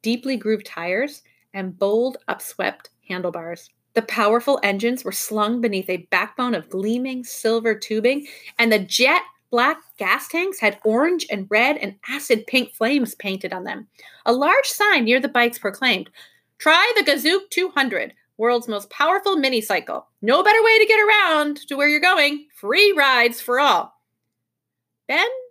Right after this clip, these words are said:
forgot all about being the oldest and the fact that he ought to be responsible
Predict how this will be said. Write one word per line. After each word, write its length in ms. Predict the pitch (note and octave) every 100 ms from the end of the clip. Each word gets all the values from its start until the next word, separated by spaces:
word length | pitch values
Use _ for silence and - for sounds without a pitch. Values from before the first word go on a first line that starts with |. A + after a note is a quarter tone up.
| _
forgot 500 | C#4+ C4+ C4+ E3+ - -
all 180 | G#3+ D4+
about 280 | E4 D#4+
being 180 | C4+ B3+
the 140 | B3+ -
oldest 460 | G#3+ F3+ - -
and 100 | G#3+
the 80 | A#3
fact 240 | B3 C#4+ C#4+
that 80 |
he 260 | C#4+ D4 C#4+
ought 240 | D#4 G#4 -
to 80 | G#4
be 160 | G4
responsible 880 | F4 - - D4+ D4 - G3 -